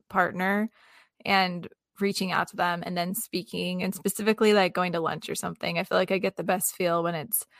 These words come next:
in person and it's still kind of more of a laid back conversation, but just, like, that, that type of thing. 'Cause when you're just networking to network, sometimes it's like, I don't know if this is gonna, like, really lead to anything, but if it's, like, targeted, I feel like it's a little bit more worth it sometimes. But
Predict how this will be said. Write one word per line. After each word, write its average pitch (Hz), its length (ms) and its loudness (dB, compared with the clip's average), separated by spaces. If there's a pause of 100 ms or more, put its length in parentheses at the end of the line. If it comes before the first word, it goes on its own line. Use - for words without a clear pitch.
(340)
in 240 160 10
person 208 720 4 (140)
and 180 240 0
it's 185 220 -2
still 220 560 8
kind 202 160 4
of 196 60 2
more 185 120 6
of 185 100 0
a 175 60 2
laid 175 220 0
back 196 180 2
conversation, 208 720 4
but 196 140 -2
just, - 260 -4
like, 196 180 -2 (360)
that, - 340 4
that 196 200 -2
type - 140 -10
of 165 100 -8
thing. - 300 -10 (320)
'Cause 247 160 2
when 247 120 6
you're 262 80 4
just 262 160 0
networking 202 400 4
to 185 80 2
network, 180 520 0
sometimes 175 440 -6
it's - 180 -10
like, 165 340 -2 (460)
I 190 80 -2
don't 190 80 0
know 190 80 0
if 190 60 -2
this 185 160 -4
is 180 100 -4
gonna, 190 200 0
like, 170 160 -2
really 175 220 0
lead 175 260 -6
to 190 60 -2
anything, 196 420 2
but 220 120 8
if 233 100 6
it's, 294 140 2
like, 247 160 6
targeted, 180 480 4
I 170 100 0
feel - 140 -4
like - 120 -6
it's - 160 -6
a - 40 -6
little - 140 -6
bit - 180 -8
more - 200 -6
worth - 240 -6
it - 120 -10
sometimes. - 640 -8
But - 160 2